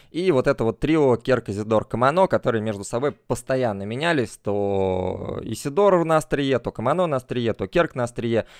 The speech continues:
Камано справа, Камано слева, Керк справа, Керк слева. Короче,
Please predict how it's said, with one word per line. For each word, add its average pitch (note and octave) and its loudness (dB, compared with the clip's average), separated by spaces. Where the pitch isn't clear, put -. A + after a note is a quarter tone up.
Камано G#2 -2
справа, E3+ 4
Камано G#2 -4
слева, D#3 2
Керк - -4
справа, C#3+ 2
Керк - -6
слева. D#3 -2
Короче, A2+ -2